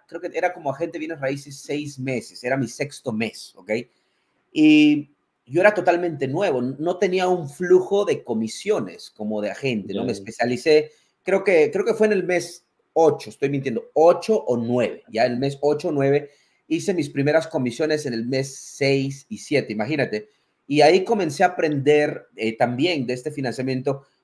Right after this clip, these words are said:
Speaker 1: Eh, transparencia total, yo nunca he hecho un subject to, pero sí he hecho financiamiento del dueño. Con el financiamiento del dueño, eh, era interesante porque yo no tenía los dos años de taxes, porque salí de mi empleo,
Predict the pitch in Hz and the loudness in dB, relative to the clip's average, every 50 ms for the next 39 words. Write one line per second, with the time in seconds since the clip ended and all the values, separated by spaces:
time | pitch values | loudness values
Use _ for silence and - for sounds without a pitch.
0 | _ - 127 131 131 131 123 - - 165 160 156 143 - 165 160 170 185 185 185 | _ -2 0 2 2 2 0 0 2 2 2 2 4 4 6 6 6 4 4 2
1 | 208 160 - 147 127 110 151 143 135 127 110 - - 131 135 160 170 175 180 196 | 0 2 2 0 2 6 8 8 8 6 2 -4 -8 -6 -2 -2 -2 0 -2 -2
2 | 202 196 180 - 175 156 147 - 165 151 139 - 139 127 127 123 123 117 - _ | -2 -4 -2 0 0 0 0 -2 -6 -8 0 2 2 2 2 -2 -4 -6 -4 _
3 | 139 180 196 - - _ _ _ _ - 131 123 123 117 - - - 151 147 143 | -4 -4 -4 -4 -12 _ _ _ _ -2 -2 -2 -2 -4 -6 -10 -8 -4 2 2
4 | 143 139 135 135 - 156 135 131 - - 107 107 101 95 - 107 98 107 104 98 | 4 2 2 -2 -2 -6 -6 -6 -6 -6 -6 -4 -6 -6 -6 -6 -6 -6 -6 -4
5 | - 113 107 113 113 131 139 139 123 107 98 95 _ _ _ _ _ _ _ _ | -2 -2 -2 -2 0 2 2 2 2 2 -4 -8 _ _ _ _ _ _ _ _
6 | - - 156 156 156 151 143 147 170 160 156 156 147 170 170 170 185 208 220 220 | -8 -2 0 2 2 2 2 0 0 0 0 0 0 0 0 0 0 -2 -2 -2
7 | 240 220 170 151 143 147 175 156 131 117 113 123 139 139 _ _ _ _ _ _ | -2 -2 -2 -2 0 2 2 2 2 0 -2 -4 -6 -10 _ _ _ _ _ _
8 | _ _ _ _ _ - _ _ 127 127 127 127 131 - 160 170 185 185 185 - | _ _ _ _ _ -20 _ _ 4 4 4 4 4 4 4 4 4 4 4 2
9 | 160 131 - - 165 151 156 123 117 107 113 123 139 160 160 160 156 143 147 143 | 0 -2 0 -2 -6 -6 -6 -8 -8 -10 -6 -6 -6 -6 -6 -6 -6 -6 -4 -4
10 | 135 127 - 135 139 139 147 143 139 135 110 107 - _ 143 160 - - - - | -4 -4 -4 -6 -6 -4 -4 -4 -4 -4 -6 -8 -4 _ -4 -4 -4 -10 -14 -14
11 | - - - - _ 107 92 - 104 - 110 107 117 131 147 143 135 120 113 113 | -12 -14 -16 -14 _ -14 -12 -12 -12 -8 -6 -4 -2 0 0 0 0 -2 -4 -2
12 | - 123 123 123 127 - | 0 2 2 2 2 0